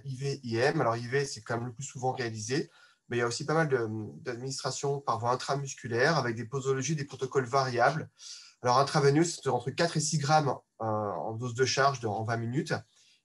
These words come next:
puis un gramme par heure à deux grammes par heure selon les études en dose d'entretien. Et en intramusculaire, des protocoles de dix grammes,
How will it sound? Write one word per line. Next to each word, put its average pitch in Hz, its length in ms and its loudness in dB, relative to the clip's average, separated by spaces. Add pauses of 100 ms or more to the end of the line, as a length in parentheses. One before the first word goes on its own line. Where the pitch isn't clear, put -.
(100)
puis 160 300 2
un 151 120 6
gramme 147 220 2
par 123 220 2
heure 131 200 4
à 120 80 0
deux 131 140 2
grammes 147 220 2
par 117 180 0
heure 131 160 0
selon 117 260 -6
les 107 200 -6
études 113 360 -12 (380)
en 110 140 -2
dose 113 180 -6
d'entretien. 113 520 0 (560)
Et 123 80 2
en 127 60 6
intramusculaire, 127 720 2
des 131 120 -2
protocoles 117 460 0
de 117 80 -6
dix 110 200 -2
grammes, 139 460 2